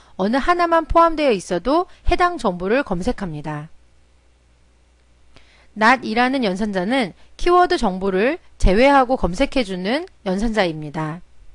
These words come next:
인접 연산자가 있는데요. near와 에이디제이가 있습니다. 이것은 두 개의 키워드가 놓여있는 위치가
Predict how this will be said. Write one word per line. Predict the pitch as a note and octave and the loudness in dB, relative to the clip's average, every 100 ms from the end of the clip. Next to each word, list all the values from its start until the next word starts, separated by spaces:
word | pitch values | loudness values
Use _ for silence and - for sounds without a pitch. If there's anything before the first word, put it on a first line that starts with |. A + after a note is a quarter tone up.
| - - - _ _ _ _ _ _ _ _ _ _ _ _ _ _ _ _ _ _ _ _ _ _ _ _ _ _ - - _ | -20 -20 -20 _ _ _ _ _ _ _ _ _ _ _ _ _ _ _ _ _ _ _ _ _ _ _ _ _ _ -20 -20 _
인접 | A3+ A#3 D#4+ D#4 | 2 4 6 4
연산자가 | G#3+ B3+ B3 A3+ A3 | 2 2 2 2 2
있는데요. | F3+ F#3 E3 E3+ G#3 D4 - - G3 | -2 -4 -2 2 2 2 -2 -14 -2
near와 | A3 A3+ A3 C4+ F3 | 2 4 6 4 4
에이디제이가 | F3+ G#3+ D4 D#4 B3+ G#3 | 0 0 0 0 0 0
있습니다. | E3 - D#3+ D3 F#3 E3+ D#3 - _ _ _ _ _ _ _ - - - | -2 -6 -6 -2 0 -2 -4 -14 _ _ _ _ _ _ _ -20 -20 -6
이것은 | A3+ C4 C4+ E4+ A3+ | 2 4 4 4 2
두 | - A#3 | 2 4
개의 | D#4 E4 | 4 4
키워드가 | - F#4+ F#4+ E4 D4+ | 4 4 4 4 4
놓여있는 | G3+ G#3+ A#3+ A3+ A3 | 6 6 6 4 2
위치가 | E3+ - A3 F3+ G3 D4 | 0 -4 0 2 4 2